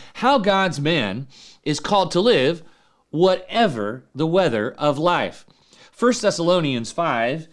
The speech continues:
sixteen through eighteen says this, "Rejoice always. Pray continually. Give thanks in all circumstances, for this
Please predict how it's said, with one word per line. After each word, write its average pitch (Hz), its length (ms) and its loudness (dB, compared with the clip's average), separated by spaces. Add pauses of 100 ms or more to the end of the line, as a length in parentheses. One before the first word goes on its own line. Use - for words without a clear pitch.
(180)
sixteen 131 640 -6
through 151 240 -6
eighteen 185 380 -4
says 147 300 -2
this, 170 300 -2 (240)
"Rejoice 156 840 2 (520)
always. 180 600 2 (680)
Pray 170 680 0 (500)
continually. 185 800 -2 (640)
Give 247 180 0
thanks 151 440 -2 (280)
in 170 160 0
all 226 260 6
circumstances, 113 1000 -6 (220)
for 143 300 -4
this 151 760 -4